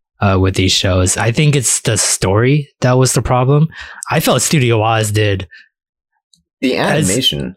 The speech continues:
Speaker 1: as amazing a
Speaker 2: great.
Speaker 1: job as they could have with the kind of, uh, content they were given. I felt like they really were just like, "Oh, we kinda wanna do these fight scenes a little bit more,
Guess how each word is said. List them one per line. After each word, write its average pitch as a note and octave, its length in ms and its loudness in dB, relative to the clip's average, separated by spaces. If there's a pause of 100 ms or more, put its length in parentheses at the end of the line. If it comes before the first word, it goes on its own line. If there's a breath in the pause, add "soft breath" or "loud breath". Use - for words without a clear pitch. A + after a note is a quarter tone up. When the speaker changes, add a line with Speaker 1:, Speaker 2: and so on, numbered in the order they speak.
Speaker 1:
as C#3+ 180 2
amazing D3+ 440 4
a D#3+ 60 0
Speaker 2:
great. B2 100 -2
Speaker 1:
job C3+ 240 0
as A#2+ 180 0
they A#2 120 2
could A#2+ 280 -2
have C3 240 2
with A#2 160 2 (160)
the G#2 160 0
kind A2 280 0
of, G2 360 -2 (340)
uh, F#2+ 460 2 (540 soft breath)
content G#2+ 400 0
they G#2 100 2
were F#2 100 0
given. F#2+ 460 0 (500 loud breath)
I B2+ 80 0
felt F3+ 300 0
like F3 160 2
they C#3 140 4
really B2+ 320 4
were A#2 120 2
just A2+ 240 0
like, G#2 240 -2
"Oh, A2 280 0
we G#2 120 2
kinda D#3+ 260 2
wanna B2+ 300 2
do A2 240 0
these A2 160 0
fight G#2+ 240 -4
scenes A2 300 0
a G2+ 60 2
little G2+ 160 2
bit G2+ 140 -2
more, F#2+ 420 0